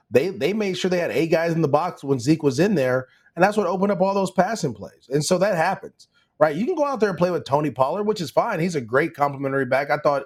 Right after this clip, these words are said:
he did a really good job against the Chargers. I thought they both ran well against the Chargers. And Tony Pollard looks more explosive, but does he have the respect of the defense when he comes on the field? When he's on the field, are you saying, "I wanna stop him over Amari Cooper and CeeDee Lamb and Dak Prescott"?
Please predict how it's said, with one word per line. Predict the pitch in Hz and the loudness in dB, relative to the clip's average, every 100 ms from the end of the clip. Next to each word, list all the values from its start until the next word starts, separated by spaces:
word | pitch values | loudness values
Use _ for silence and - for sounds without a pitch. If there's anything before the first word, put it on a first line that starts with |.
| - _ _ | -10 _ _
he | 147 | 0
did | 151 | 2
a | 131 | 2
really | 135 147 | 0 0
good | 143 135 | 0 2
job | 127 131 139 | 2 2 0
against | 131 131 - | 0 -2 -4
the | |
Chargers. | 113 127 139 147 | 0 0 2 -2
I | |
thought | 151 170 | -2 0
they | 151 | 0
both | 110 143 139 | 0 -2 0
ran | 143 127 | -2 0
well | 127 127 | 0 0
against | 131 117 | -2 -6
the | 120 | -4
Chargers. | 113 113 123 170 - _ _ - | 0 0 -2 -8 -12 _ _ 0
And | 160 | 0
Tony | 156 165 | 2 -2
Pollard | 160 160 147 | -2 -2 0
looks | 143 139 | -2 -4
more | 123 143 | 0 0
explosive, | 131 - 139 165 - 127 120 _ _ | 0 -2 2 2 0 -6 -8 _ _
but | 143 | 2
does | 160 170 | 2 2
he | |
have | 240 214 | -2 -2
the | 170 | -2
respect | 135 - - 170 160 | -2 -2 0 0 -2
of | |
the | 127 | -10
defense | 117 165 151 123 | 0 0 2 -2
when | 127 | -4
he | 127 | -2
comes | 131 135 | 0 0
on | 123 | -2
the | |
field? | 120 131 120 - _ _ _ | 2 2 0 -6 _ _ _
When | - 151 | 2 2
he's | 165 269 | 0 0
on | 277 269 | -2 -2
the | |
field, | - 269 | 0 0
are | 196 | 2
you | 175 208 | 2 2
saying, | 202 180 | 0 0
"I | 175 | 0
wanna | 202 170 | 0 2
stop | 170 147 | 0 0
him | 131 180 180 | 0 0 2
over | 160 147 | 0 0
Amari | 139 143 139 | 2 0 0
Cooper | 135 170 165 | 2 0 2
and | 143 | -2
CeeDee | - 151 143 | 0 0 2
Lamb | 139 147 | 0 0
and | 131 | 2
Dak | 131 123 | 0 2
Prescott"? | 143 175 247 277 | 0 0 0 -2